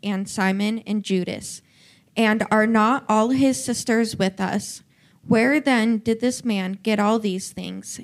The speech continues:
And they took offense at him. But Jesus said to them, "A prophet is not without honor, except in his hometown and in his own household."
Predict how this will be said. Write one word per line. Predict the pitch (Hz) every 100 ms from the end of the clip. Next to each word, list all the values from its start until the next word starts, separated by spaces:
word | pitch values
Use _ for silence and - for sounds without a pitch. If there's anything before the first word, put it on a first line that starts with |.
| -
And | 214 226
they | 208
took | 214 233 233
offense | 247 - 214 202 196
at | 196 190
him. | 190 185 202 _ _ _ _ _ -
But | 247 - -
Jesus | 240 254 277 269
said | - 240 220
to | 254
them, | 208 185 190 -
"A | 208
prophet | - - 262 269 - 220 190
is | 226 214
not | 226 226 214 240 -
without | 233 226 190 185
honor, | 190 175 175 180 - _ _ -
except | 220 - 247 226 240 -
in | 269 220 202
his | 185 240 262 277
hometown | - 214 202 - 202 170 165 185 - _ _ -
and | 214 214
in | 226 220 233
his | 226 233 208
own | 196 196
household." | 202 180 185 - 156 160